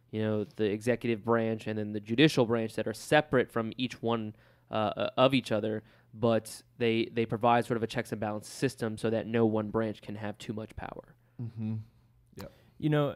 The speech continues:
Speaker 3: <sighs> I, I have two points to this that, uh, one I'm gonna follow up with later, uh, when I ask some future follow-up questions, but the first one is the checks and balances that you're mentioning. That, that's interesting.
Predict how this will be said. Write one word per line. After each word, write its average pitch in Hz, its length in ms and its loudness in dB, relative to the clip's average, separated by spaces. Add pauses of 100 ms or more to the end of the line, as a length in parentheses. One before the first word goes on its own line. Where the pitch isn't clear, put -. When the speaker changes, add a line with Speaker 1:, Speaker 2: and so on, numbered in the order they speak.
(140)
Speaker 3:
<sighs> - 1080 -14
I, 151 300 -4
I - 20 0
have 151 200 -2
two 165 180 0
points 131 320 2
to 123 80 -6
this 113 260 -4
that, 120 200 -4 (120)
uh, 110 160 -4
one 135 240 2
I'm 135 80 2
gonna 120 260 0 (140)
follow 113 300 0
up 117 120 -4
with 113 160 -8
later, 113 720 -2
uh, 113 220 -4
when 113 140 -4
I 113 60 -4
ask 110 400 -6 (120)
some 110 440 -6
future 120 320 -2
follow-up 113 320 -4
questions, 117 440 -6
but - 460 -2 (440)
the 120 120 -4
first - 260 -2
one 120 120 0
is 120 160 -2
the 117 120 -4
checks - 300 -4
and 120 80 -4
balances 120 400 0
that 110 60 -6
you're - 100 -8
mentioning. 110 600 -4
That, 113 260 -8
that's 113 320 -14 (100)
interesting. 117 760 -4